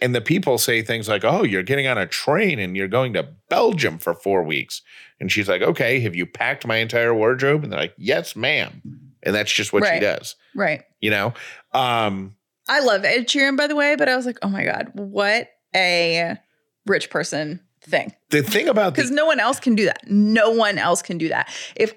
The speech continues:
Speaker 2: I didn't have my phone for a day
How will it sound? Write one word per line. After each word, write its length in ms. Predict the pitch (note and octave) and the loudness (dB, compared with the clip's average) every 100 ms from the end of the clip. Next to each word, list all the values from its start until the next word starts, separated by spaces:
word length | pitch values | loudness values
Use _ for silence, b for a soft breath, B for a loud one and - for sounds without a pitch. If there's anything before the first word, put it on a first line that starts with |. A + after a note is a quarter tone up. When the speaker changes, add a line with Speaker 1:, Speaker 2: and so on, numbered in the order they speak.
| - | -2
Speaker 2:
I 540 | G3+ A#3 B3 D4 D#4 - _ F#3+ - - | 0 2 2 0 -2 -6 _ -10 -8 -2
didn't 280 | A3+ B3 | 2 6
have 200 | C4 A#3 | 6 4
my 160 | G#3+ G#3+ | 0 -2
phone 540 | A3+ G3+ D#3+ C3+ G3+ - - | 0 0 0 0 -4 -8 -16
for 280 | - F#3+ F3 | -2 2 2
a 140 | G#3+ | 2
day 440 | G3 D#3 C#3 G#3 | 2 0 0 -6